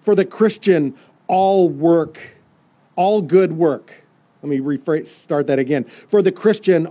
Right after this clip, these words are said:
all good work. And if you were with us at the beginning of January, do you remember what I said is good work? Any work that further, brings further order to creation is good work.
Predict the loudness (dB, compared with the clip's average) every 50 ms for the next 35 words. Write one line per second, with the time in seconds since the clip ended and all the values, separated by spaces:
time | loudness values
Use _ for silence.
0 | -4 -2 0 2 2 2 2 2 2 2 2 2 2 2 0 0 0 -4 -8 -20
1 | _ _ _ _ _ _ _ _ _ _ _ _ _ _ _ _ _ -12 -10 -8
2 | -8 -8 -6 -4 -4 -2 -2 -2 -4 -4 -2 -2 -4 -2 -4 -6 -8 -8 -10 -10
3 | -10 -8 -6 -6 -4 -4 -4 -6 -8 -6 -4 -4 -4 -2 -4 -4 -4 -2 -2 -2
4 | -4 -4 -6 -14 _ _ _ _ -10 -6 -4 -4 -4 -4 -4 -6 -6 -4 -4 -2
5 | -2 -2 -4 -6 -6 -6 -6 -6 -6 -8 -12 -12 -8 -2 0 0 0 0 -2 -2
6 | -2 -2 -6 -10 _ _ _ _ _ _ _ _ _ _ _ _ _ _ _ _
7 | _ _ _ _ _ _ _ _ _ _ _ _ _ _ _ _ -6 -4 0 2
8 | 2 2 0 0 -4 -4 -2 0 0 0 -2 -6 -18 -14 -6 -4 -4 -4 -6 _
9 | _ -4 -2 -2 0 0 -2 -2 -2 -4 -4 -6 -10 -18 -10 -6 -4 -2 -2 -4
10 | -6 -8 -8 -6 -6 -4 -4 -4 -4 -4 -6 -6 -6 -6 -8 -8 -14 -14 -10 -10
11 | -10 -8 -10 -10 -12 -14 -14 -14 -14 -18 -16 -10 -8 -8 -8 -8 -12 -14 -14 -14
12 | _ _